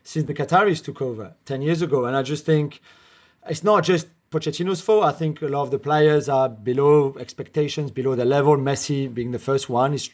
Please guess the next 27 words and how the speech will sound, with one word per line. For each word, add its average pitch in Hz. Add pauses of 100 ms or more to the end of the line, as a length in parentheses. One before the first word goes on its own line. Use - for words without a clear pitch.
(200)
clearly 135
struggling 131
to 131 (500)
adapt 135
to 139
the 127
new 139
life 135
and 131
the 127
new 135
club 135
or 131
everything. 131 (520)
I 143
just 139
don't 151
think 147
Pochettino 131
is 120
helping 135
because 120
there's, 139
there's 139
really 151
nothing 117
he's, 120